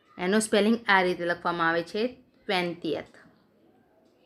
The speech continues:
ઓકે, તો આ બે સ્પેલિંગ ખાસ ધ્યાન રાખજો, બીજા બધામાં તમને ઇઝી પડી જશે. ઓકે, તો આ રીતે તમારે કોલમ કમ્પ્લીટ કરવાની છે. આ જે રજિસ્ટર છે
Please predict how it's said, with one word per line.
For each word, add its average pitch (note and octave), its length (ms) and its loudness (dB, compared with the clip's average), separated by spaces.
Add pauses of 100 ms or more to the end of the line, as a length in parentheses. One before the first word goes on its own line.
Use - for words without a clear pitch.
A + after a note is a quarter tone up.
(680)
ઓકે, G#3 200 -2
તો - 360 -10
આ A#3 120 6
બે A3+ 320 4
સ્પેલિંગ G3+ 380 -2
ખાસ G#3+ 280 2
ધ્યાન G3+ 140 0
રાખજો, G3 280 0
બીજા F#3+ 260 -2
બધામાં F#3 380 0
તમને F#3 200 -2
ઇઝી F#3+ 280 -4
પડી E3 240 0
જશે. E3 280 -2
ઓકે, F#3 260 -2 (600)
તો F#3 180 2
આ F#3+ 160 4
રીતે G3 260 0
તમારે F3+ 300 2
કોલમ D#3+ 360 0 (180)
કમ્પ્લીટ G3+ 400 -4
કરવાની D#3+ 360 0
છે. F3+ 120 -6
આ F3 60 0
જે E3+ 160 0
રજિસ્ટર E3 560 0
છે F#3+ 280 -2